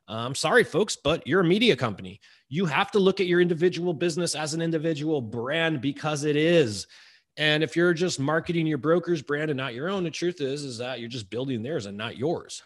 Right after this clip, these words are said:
So I wanna bring back into focus, especially, like, what do I mean by that, Mike? What are you do-, what are you talking about? I'm a media company. You guys, both of you guys who follow, uh, the Gary V's, um, of the world and all of that,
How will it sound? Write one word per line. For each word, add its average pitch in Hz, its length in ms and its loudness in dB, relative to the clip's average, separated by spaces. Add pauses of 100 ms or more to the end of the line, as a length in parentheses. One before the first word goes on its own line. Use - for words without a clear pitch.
(140)
So 160 320 -4 (460)
I 135 80 -4
wanna 175 480 2 (280)
bring 180 260 4
back 160 260 0
into 143 160 -4
focus, 180 640 -4
especially, 208 500 -4
like, 143 300 -4 (320)
what 165 100 -4
do 233 80 0
I 220 60 -2
mean 269 180 -2
by 170 160 -6
that, 113 180 -10
Mike? - 280 -12
What - 120 -12
are 240 60 -4
you 247 80 -2
do-, - 180 -6
what 226 120 -2
are 254 40 0
you 240 40 -2
talking 262 320 -2
about? 147 160 0
I'm 139 80 0
a 135 80 0
media 139 340 -2
company. 117 580 -8 (500)
You 247 120 -4
guys, 226 260 4
both 214 260 4
of 240 80 6
you 196 80 2
guys 175 180 4
who 151 100 -2
follow, 131 480 0
uh, 113 200 -2
the 117 80 -8
Gary 135 280 0
V's, 120 640 -2 (260)
um, 98 400 -16 (300)
of 127 140 -12
the 120 80 -8
world 135 320 0
and 117 80 -2
all 117 140 -4
of 117 120 -6
that, 180 340 -4